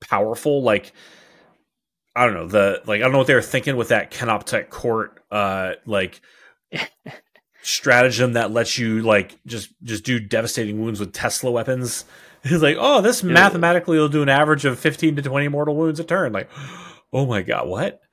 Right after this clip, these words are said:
Speaker 1: Um, no, no. So, so, like, as we're talking about this, I'm becoming a little more,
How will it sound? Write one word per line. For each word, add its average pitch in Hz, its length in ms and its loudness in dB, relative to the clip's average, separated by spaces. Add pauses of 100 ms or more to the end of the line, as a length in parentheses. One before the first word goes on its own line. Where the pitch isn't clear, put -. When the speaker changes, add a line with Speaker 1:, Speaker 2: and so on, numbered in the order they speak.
(320)
Speaker 1:
Um, 95 400 -2
no, 123 280 -2
no. - 80 -14
So, - 220 -4
so, 139 340 -6 (420)
like, 165 140 0
as 175 200 4
we're 175 60 2
talking 151 240 0
about 135 80 -2
this, 147 240 -2
I'm 139 140 -2
becoming 135 420 -2
a 120 60 0
little 113 280 0
more, 107 480 -2